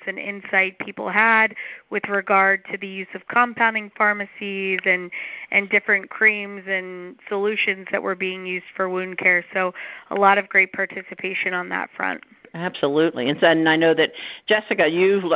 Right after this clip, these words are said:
Speaker 2: uh, taught with Alex and I before on wound care. So back to you for one last talk. It's Spilled Beans and Hard Stops, How Legislation, Guidelines, and Reimbursement Policies Impact Patient Care.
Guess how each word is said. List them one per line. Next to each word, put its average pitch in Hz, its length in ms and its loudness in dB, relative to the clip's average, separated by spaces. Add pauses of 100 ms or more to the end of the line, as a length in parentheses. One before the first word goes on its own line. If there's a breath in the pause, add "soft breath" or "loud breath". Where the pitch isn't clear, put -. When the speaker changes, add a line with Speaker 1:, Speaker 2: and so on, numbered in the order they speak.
(100)
Speaker 2:
uh, 156 80 6
taught 151 240 2
with 147 80 0
Alex 151 320 2
and 165 100 0
I 151 60 4
before 185 560 4
on 156 240 0
wound 147 300 0
care. 131 340 2
So 151 260 4 (280 loud breath)
back 233 180 2
to 220 80 2
you 247 220 2
for 220 100 2
one 185 280 4
last 165 260 2
talk. 190 220 2
It's 156 180 0
Spilled 277 400 0
Beans 240 340 0
and 196 140 0
Hard 220 320 2 (160)
Stops, 160 360 2 (340 loud breath)
How 214 160 4
Legislation, 220 760 2
Guidelines, 190 480 2
and 170 100 0
Reimbursement 185 640 2
Policies 147 520 0
Impact 185 440 0
Patient 170 320 0
Care. 185 360 2